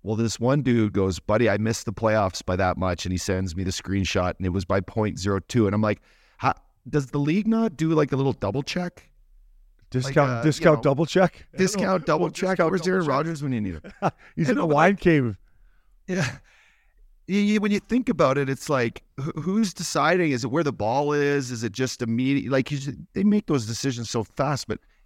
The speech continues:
Speaker 1: and it got to that number, and you were watching, you know, 'cause you're like, "He might get the nugget back here."
Speaker 2: Yeah, like, so when,
Speaker 1: You
Speaker 2: when,
Speaker 1: know,
Speaker 2: when they stopped them, you're like, "It's over." I'm like, "Well, if, if the, if the Vikings can get a three and out here, like, all you needed was a, a, a one yard pass to Jefferson or,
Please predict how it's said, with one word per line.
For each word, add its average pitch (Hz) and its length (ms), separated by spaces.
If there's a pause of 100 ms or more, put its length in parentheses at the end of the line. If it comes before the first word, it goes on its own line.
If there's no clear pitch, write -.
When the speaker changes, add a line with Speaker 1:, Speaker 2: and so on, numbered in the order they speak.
Speaker 1:
and 147 120
it 214 120
got 185 280
to 180 100
that 139 200
number, 120 340
and 107 100
you 139 120
were 131 100
watching, 98 360
you 92 80
know, 87 140 (100)
'cause 87 160
you're 104 160
like, 101 180
"He 135 60
might 175 140
get 185 160
the 127 60
nugget 131 340
back - 220
here." 143 240
Speaker 2:
Yeah, 175 320
like, 156 180
so 196 140
when, 202 280
Speaker 1:
You 247 80
Speaker 2:
when, 180 100
Speaker 1:
know, 180 80
Speaker 2:
when 170 180
they 170 80
stopped 185 400
them, 160 340
you're 151 200
like, 160 180
"It's 165 140
over." 170 280
I'm 135 100
like, 135 220
"Well, 160 160
if, - 140
if 156 180
the, 151 120 (120)
if 160 300
the 143 500 (560)
Vikings 190 460
can 156 160
get 160 120
a 135 60
three 185 220
and 160 80
out 214 180
here, 165 300 (260)
like, 151 180
all 294 180
you 294 160
needed 233 240
was 180 220
a, 139 180
a, 143 120 (140)
a 151 140
one 165 320
yard 208 240
pass 170 300
to 160 100
Jefferson 151 540
or, 123 220